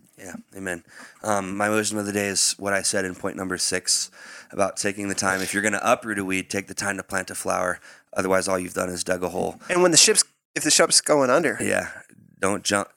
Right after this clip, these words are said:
Speaker 1: Not time to jump ship. It's time to grab a bucket.
Speaker 2: That's good.
Speaker 1: Right. Um, yeah,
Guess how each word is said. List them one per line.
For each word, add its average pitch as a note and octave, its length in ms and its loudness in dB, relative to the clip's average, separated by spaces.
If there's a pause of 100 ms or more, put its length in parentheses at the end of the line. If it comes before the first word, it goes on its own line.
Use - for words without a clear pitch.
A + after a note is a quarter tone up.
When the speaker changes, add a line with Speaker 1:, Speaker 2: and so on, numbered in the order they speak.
(120)
Speaker 1:
Not G2 160 2
time G#2+ 120 -4
to G2+ 60 0
jump F#2+ 200 -2
ship. F#2+ 220 -2
It's - 120 -4
time F#2 160 0
to F#2 80 -6
grab F#2+ 200 -4
a - 60 -10
bucket. - 320 -10
Speaker 2:
That's - 200 2
good. - 240 -6 (320)
Speaker 1:
Right. - 160 -8 (680)
Um, G2 640 0 (380)
yeah, A2+ 320 2